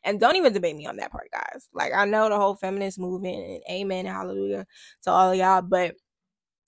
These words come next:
we're not even gonna debate with that part because it's simply the word of God. A man is supposed to lead and be the head of the family. But it's like, how can he lead you if he is not completely submitted to Christ? So anyways, continuing on the story,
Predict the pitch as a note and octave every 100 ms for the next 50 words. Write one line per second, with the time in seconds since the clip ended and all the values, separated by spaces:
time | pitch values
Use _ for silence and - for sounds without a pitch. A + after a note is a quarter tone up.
0 | - G#3+ D4 D4 B3+ A3+ G3+ F#3 - -
1 | - - - - - G3 G3+ F#3+ F3+ -
2 | F#3+ - - G3 F#3 - - - - -
3 | - F#3+ F#3+ G3+ G#3 A3 - - - -
4 | - - - F#3 F#3 F#3 G3+ _ - G3+
5 | F#3+ F#3 E3+ - G3+ G3+ - - - F3
6 | _ F#3+ F#3+ - C#4 _ - _ F#3+ F#3+
7 | - A3 G3 G#3+ A#3 A#3+ A3+ G#3+ F3+ F3
8 | F3+ F#3 G3+ - - - _ _ _ F#3+
9 | - G3+ G3+ - F#3+ F3 F3+ F#3 - -
10 | G3+ - - - A3 - - - G#3+ -
11 | - - - _ _ _ - - A#3+ A#3+
12 | G#3 - G3+ B3 A#3+ A#3 G3+ G3+ - -
13 | F#3 F3+ G3